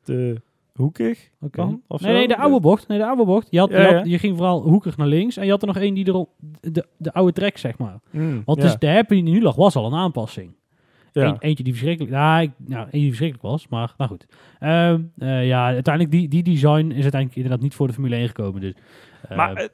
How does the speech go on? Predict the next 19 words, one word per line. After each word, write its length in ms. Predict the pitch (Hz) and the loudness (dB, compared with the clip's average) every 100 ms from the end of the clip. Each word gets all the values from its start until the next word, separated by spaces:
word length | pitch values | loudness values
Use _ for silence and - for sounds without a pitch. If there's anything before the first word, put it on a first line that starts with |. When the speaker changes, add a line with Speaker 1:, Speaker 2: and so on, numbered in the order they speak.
| _ | _
Speaker 1:
ja, 180 | - 175 - | -4 -4 -4
ik 140 | 202 | -8
vind 160 | 233 208 | -6 -6
hem 80 | 196 | -4
eigenlijk 340 | 185 175 156 | -4 -4 -6
nog 120 | 139 147 | -10 -6
wel 460 | 269 151 131 170 _ _ _ _ | 2 2 2 -2 _ _ _ _
dat 200 | 143 139 | -8 -8
het 140 | _ _ | _ _
Formule 300 | 143 127 113 | -8 -4 -2
één 180 | 123 | -2
beter 260 | 127 147 147 | 0 0 0
heeft 160 | 165 - | -2 -2
gemaakt. 440 | 170 214 101 - | 0 0 0 -6
Want 300 | 139 147 143 _ | -6 -6 -6 _
ja, 260 | 147 131 104 | -2 -2 -2
we 160 | 131 | -4
zagen, 640 | 127 131 127 123 123 117 113 _ | -2 -2 0 -2 -4 -4 -6 _
eh, 460 | 120 110 110 107 | -8 -6 -6 -6